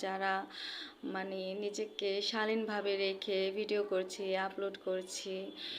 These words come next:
আসলে এটা কিন্তু সমাজের কাছে বেমানান গ্রহণযোগ্য না, কারণ এটা তো অনেক দ্রুত সফল হচ্ছে না, তাই আর কি। তো একটা কথা মনে রাখবেন, সততার সাথে যদি কাজ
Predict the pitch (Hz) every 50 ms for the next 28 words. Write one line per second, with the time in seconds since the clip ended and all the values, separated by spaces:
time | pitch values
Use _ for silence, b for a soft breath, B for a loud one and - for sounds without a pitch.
0 | B B B - 196 202 - - 202 190 196 196 - - - 196 202 208 208 -
1 | 214 214 208 - - 208 202 202 202 202 196 196 - - - - - - - -
2 | - 233 208 208 208 202 214 220 214 214 202 196 196 - - 196 196 196 202 196
3 | 202 202 202 208 202 202 196 190 190 190 196 196 - - - - - - 208 214
4 | 220 226 220 208 208 202 196 196 196 196 190 185 185 190 - - - - - -
5 | 214 196 202 196 196 202 202 202 196 202 202 196 196 202 202 202 202 202 208 202
6 | 202 - 202 208 208 208 208 202 196 - - 202 196 208 208 208 202 202 202 196
7 | - - - 196 190 190 190 185 190 B B B B B B B B B - -
8 | 220 208 214 214 214 208 202 202 196 196 - - 208 220 247 277 277 B B B
9 | B B B - - 214 208 202 202 208 202 196 196 196 196 - - - - -
10 | - - - 220 - - 247 247 262 262 269 269 262 262 262 262 254 254 240 233
11 | 220 - - 214 220 254 277 277 - - - 214 208 208 214 214 226 226 226 220
12 | - - 220 220 - 220 - 226 220 226 220 - 208 196 196 190